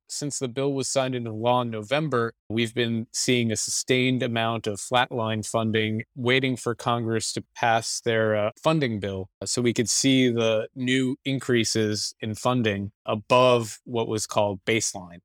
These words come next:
right? What we were seeing already. And there's about a twenty percent increase across the board in new funding that we'll get as a result of this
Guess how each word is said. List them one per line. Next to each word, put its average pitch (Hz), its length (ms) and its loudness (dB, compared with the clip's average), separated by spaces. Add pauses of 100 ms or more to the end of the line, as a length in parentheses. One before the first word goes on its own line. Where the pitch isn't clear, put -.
(160)
right? 104 240 0
What 117 160 -2
we 110 80 -2
were 104 140 0
seeing 107 340 0
already. 98 420 -2
And 98 120 -8
there's 101 160 -10
about 110 180 2
a 101 40 -6
twenty 143 340 0
percent 120 500 -4 (100)
increase 120 640 0
across 117 420 0
the 107 120 -8
board 110 540 0 (120)
in 107 160 -2
new 123 140 2
funding 113 500 0
that 104 160 -4
we'll 101 120 -2
get 101 280 0 (240)
as 107 180 -4
a 110 40 0
result 110 400 2
of 98 160 -4
this - 420 -2